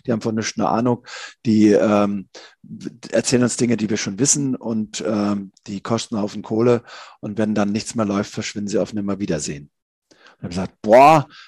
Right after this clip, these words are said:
das schreibe ich mir jetzt auf“, weil das ist für jede Führungskraft wichtig, nämlich zu sagen, in der Selbstreflexion, „Was bin ich eigentlich und wenn ja, warum?“ Und wie bin ich das geworden, dass ich es geworden bin?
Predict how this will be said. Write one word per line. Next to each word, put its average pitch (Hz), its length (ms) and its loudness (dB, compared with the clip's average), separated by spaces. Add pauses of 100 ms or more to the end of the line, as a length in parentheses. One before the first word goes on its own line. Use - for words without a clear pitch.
das 127 160 2
schreibe 135 260 4
ich - 80 -4
mir 123 80 -2
jetzt 107 180 -2
auf“, 147 260 4
weil 120 120 4
das 160 220 2
ist - 160 -4
für 143 140 -6
jede 160 360 0
Führungskraft 156 1040 -4
wichtig, - 720 -6
nämlich 123 500 -2
zu - 120 -6
sagen, 127 500 2 (240)
in 127 100 -8
der 117 140 2
Selbstreflexion, 123 1200 0 (240)
„Was - 220 -4
bin 202 220 0
ich - 260 -8
eigentlich - 640 -4
und 120 200 -8
wenn 120 160 0
ja, 123 360 4
warum?“ 113 520 0 (320)
Und 101 240 -10
wie 139 140 -6
bin 151 220 2
ich 139 180 -8
das - 240 0
geworden, 123 560 4
dass - 240 2
ich 101 140 -6
es 95 160 -6
geworden 95 480 -6
bin? 82 160 -10